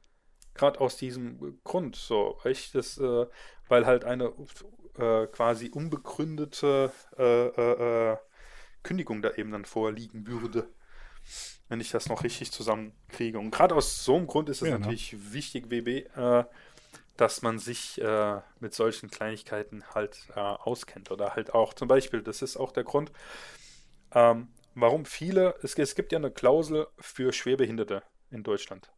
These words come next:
Speaker 1: Dass große Firmen, äh, ge-, äh, ich glaub, ab einer gewissen Größe musst du so und so viel Schwerbehinderte einstellen. Und, äh,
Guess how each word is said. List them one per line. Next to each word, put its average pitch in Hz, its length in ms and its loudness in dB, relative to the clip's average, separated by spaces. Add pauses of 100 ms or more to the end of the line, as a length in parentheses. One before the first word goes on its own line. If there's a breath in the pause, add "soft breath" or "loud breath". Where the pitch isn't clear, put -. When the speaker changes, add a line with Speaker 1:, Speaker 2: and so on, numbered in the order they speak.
(240)
Speaker 1:
Dass - 360 -8
große 135 320 0
Firmen, 151 520 -4 (120)
äh, 123 300 -4 (180)
ge-, 120 180 -6
äh, 110 400 -2
ich - 140 -18
glaub, - 160 2
ab - 100 -2
einer 117 100 -6
gewissen 127 260 -8
Größe 127 420 0
musst 120 320 -12
du 117 60 -10
so 113 100 -8
und 120 80 -6
so 110 100 -10
viel 113 260 -4 (300 loud breath)
Schwerbehinderte 123 640 4
einstellen. 107 420 -4 (1080 loud breath)
Und, 120 600 10
äh, 110 380 -2